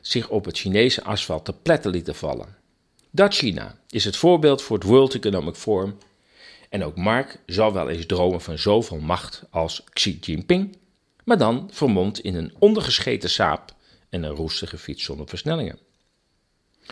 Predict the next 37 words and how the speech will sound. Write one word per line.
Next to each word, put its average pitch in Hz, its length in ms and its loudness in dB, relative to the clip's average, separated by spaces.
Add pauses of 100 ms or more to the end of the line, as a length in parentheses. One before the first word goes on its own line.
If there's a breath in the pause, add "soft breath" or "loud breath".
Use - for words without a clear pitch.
(300 loud breath)
Ondertussen 135 520 2
vloeien 123 340 4
miljarden 113 680 4 (320)
naar 101 240 0
een 101 220 -4
uitzichtloze 127 920 0
oorlog 85 320 -4
in 85 120 -6
Oekraïne. 82 500 -10 (300)
Niet 160 260 4
door 135 100 6
het 117 100 2
Westen 110 280 0
begonnen, 202 400 2 (480 soft breath)
maar 139 160 4
wel 104 180 6
goed - 200 -6
voorbereid 85 540 0
en 73 80 -2
uitgelokt. - 560 -8 (880 loud breath)
Inmiddels 147 360 4
zijn 139 180 4
naar 123 100 6
berichten 113 360 2
driehonderdduizend 117 1000 2
op 90 120 -4
het 98 140 -10
Europese 127 600 0
paradijs 104 580 0
hopende 98 500 2
jongeren 113 440 2
onder 85 380 0
Russisch 151 400 0
oorlogsgeweld 95 760 0
de 85 120 -4
dood 98 260 4
ingejaagd. 76 640 -4